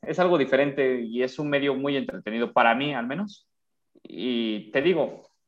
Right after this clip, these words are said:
eh, a mí me gusta mucho la radio y es por eso que también nosotros, tal vez, eh, con el tiempo, como que al ir escuchando y ir viendo todo este rollo,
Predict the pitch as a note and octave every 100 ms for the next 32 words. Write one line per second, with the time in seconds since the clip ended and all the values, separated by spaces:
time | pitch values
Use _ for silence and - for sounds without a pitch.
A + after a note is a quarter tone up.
0 | _ _ - - _ - D2 A#1+ - C#3+
1 | F3 E3+ D#3 E3 F3+ E3 E3 C3 C#3+ E3
2 | G3 - - _ _ _ _ _ _ _
3 | _ - B2+ C#3 D#3+ G3+ F3 F3+ F3 D3+
4 | C3 C#3 D#3 C#3 C#3+ - C#3+ D3+ - C#3+
5 | B2+ A#2 G#2 F2 - _ _ _ _ _
6 | _ D#3 C3 A#2+ D#3 D3+ D3+ B2+ A2+ B2+
7 | A2+ B2 D3+ D3+ C3+ C3 C#3+ C#3+ C#3 A#2+
8 | A2+ A2+ G#2+ G2+ F#2+ - _ _ _ _
9 | _ - C3 C3 C#3+ D3 C3+ D3 D3 D3
10 | D3+ D#3 D#3+